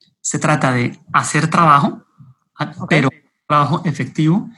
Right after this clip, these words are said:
Speaker 1: teniendo cuidado de mente y cuerpo.
Speaker 2: Ok, ok, entonces, y, y las personas que han ido a Live Beyond, a, a retiros de Live Beyond, em,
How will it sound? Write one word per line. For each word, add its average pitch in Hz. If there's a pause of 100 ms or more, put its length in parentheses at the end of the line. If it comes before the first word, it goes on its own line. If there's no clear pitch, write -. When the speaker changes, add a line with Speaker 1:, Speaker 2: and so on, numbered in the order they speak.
(320)
Speaker 1:
teniendo 143
cuidado 131
de 135
mente 127
y -
cuerpo. - (1600)
Speaker 2:
Ok, 185 (560)
ok, 180
entonces, 175
y, 185
y 180
las 165
personas 196
que 214
han 196
ido 190 (560)
a 165
Live 170
Beyond, 170 (680)
a, 156
a 151
retiros 196
de 196
Live 170
Beyond, 170
em, 151